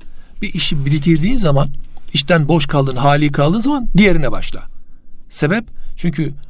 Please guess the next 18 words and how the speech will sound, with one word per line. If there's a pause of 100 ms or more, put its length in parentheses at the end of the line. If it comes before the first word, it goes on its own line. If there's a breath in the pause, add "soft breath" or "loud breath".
(140)
o
aradaki
boşluğu
şeytan
dolduruyor. (760 soft breath)
Şeytanın
doldurması
da
fitneye (300 soft breath)
sebebiyet
veriyor. (600 loud breath)
Allah
Resulü
Aleyhisselatü
Vesselam (420 soft breath)
sahabeyi
yorarcasına
yürütüyor.